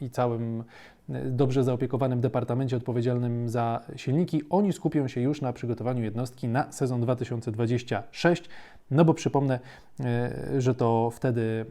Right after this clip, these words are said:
e, mają pojawić się nowe jednostki napędowe, Red Bull Power Units, e, oczywiście nie Power Trains, jak, jak przed chwilą chyba,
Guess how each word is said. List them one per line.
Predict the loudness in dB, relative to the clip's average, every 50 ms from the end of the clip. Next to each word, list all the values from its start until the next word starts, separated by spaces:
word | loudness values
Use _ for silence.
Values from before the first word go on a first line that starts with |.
| -10 -10 -8
e, | -6 -6
mają | -4 -4 -2 -2 -2 -4 -4
pojawić | -4 -4 -4 -4 -4 -4 -6 -8
się | -6 -6 -6 -4 -2
nowe | -2 -2 0 0 0
jednostki | -2 -2 -4 -4 -4 -4 -4 -4 -4 -6 -4
napędowe, | -4 -4 -4 -2 2 2 4 4 4 2 0 -4 -4
Red | 0 0 2 2
Bull | 2 0 0 0
Power | 0 -2 0 2 2
Units, | 2 2 0 0 -2 -4 -8 -12 -10 -6
e, | -6 -6 -4
oczywiście | -6 -6 -6 -4 -6 -6 -6 -6
nie | -6 -6
Power | -4 -2 -2 -2 -2 -4
Trains, | 0 0 0 0 0 -2
jak, | -4 -6 -6 -8 -8 -6 -4 -4
jak | -4 -4
przed | -4 -6 -6 -2
chwilą | -2 -2 -2 0
chyba, | 0 0 0 2 0 0